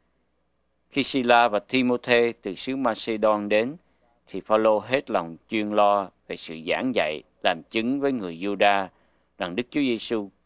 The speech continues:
là Đấng Christ. Nhưng vì chúng chống cự và khinh dễ người, nên người vũ áo mình mà nói rằng: "Ước gì máu các ngươi đổ lại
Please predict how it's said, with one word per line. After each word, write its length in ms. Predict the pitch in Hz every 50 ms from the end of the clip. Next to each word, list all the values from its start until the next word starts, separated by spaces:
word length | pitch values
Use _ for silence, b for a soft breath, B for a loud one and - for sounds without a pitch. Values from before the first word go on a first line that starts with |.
| _ _ _ _ _ _ _ _
là 160 | 104 95 85
Đấng 220 | 80 90 104 120 117 -
Christ. 300 | - 123 127 143 143 - _ _ _ _ _ _ _ _ _ _ _ _ _ _ _ _
Nhưng 220 | - 123 127 127 120
vì 180 | 110 107 98 - _
chúng 200 | - 135 147 160 - _
chống 300 | - 151 156 160 175 165
cự 300 | - 110 95 92 90 - _ _ _ _
và 100 | - 95 - _ _
khinh 240 | - 131 123 120 107
dễ 180 | 98 82 104
người, 360 | 127 135 123 107 95 90 82 85 _ _ _ _ _ _ _ _ _
nên 200 | 123 120 117 113
người 200 | 104 98 92 82
vũ 200 | 80 87 85 92
áo 280 | - - 113 117 131 151 151
mình 220 | 127 104 90 82 76 _ _ _ _ _ _ _ _
mà 120 | - 95
nói 180 | 90 101 123 139
rằng: 340 | 120 117 101 98 92 87 85 _ _ _ _ _ _ _ _ _ _ _ _ _ _ _ _ _ _ _ _
"Ước 200 | - 165 185 175
gì 140 | 139 120 101
máu 300 | 90 90 95 107 131 160
các 200 | - 175 - -
ngươi 220 | 127 120 120 117
đổ 220 | 104 98 78 87 120
lại 260 | 131 113 85 82 85